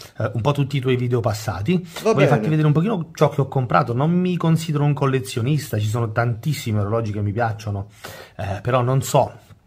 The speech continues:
Speaker 1: poi se effettivamente prendendoli li userei o no,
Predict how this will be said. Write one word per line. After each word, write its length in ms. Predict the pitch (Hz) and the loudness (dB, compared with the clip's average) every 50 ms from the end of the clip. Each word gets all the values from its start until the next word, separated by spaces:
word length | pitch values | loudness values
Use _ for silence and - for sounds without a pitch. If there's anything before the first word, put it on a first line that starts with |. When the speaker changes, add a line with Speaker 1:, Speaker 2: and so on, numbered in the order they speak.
| _ _ _ _ _ - - - | _ _ _ _ _ -20 -12 -4
Speaker 1:
poi 220 | - 117 117 107 | -2 0 0 0
se 80 | - 120 | 0 -2
effettivamente 500 | 104 - 104 123 113 117 117 107 117 107 | -2 -2 -2 -2 0 0 0 -2 -2 -2
prendendoli 640 | 107 117 113 113 113 113 117 113 110 110 113 107 107 - - - - - _ | -2 -2 -2 0 -2 0 0 0 -2 -2 -4 -6 -8 -14 -18 -20 -20 -16 _
li 120 | - 120 127 | -6 -4 -4
userei 800 | 123 110 - 127 123 113 120 123 123 123 120 117 123 123 120 - - - - | -4 -4 -2 0 0 2 2 2 4 4 4 2 2 2 0 -4 -6 -10 -10
o 140 | 123 127 117 | -6 -4 -2
no, 280 | 120 120 110 104 107 | 0 2 2 0 0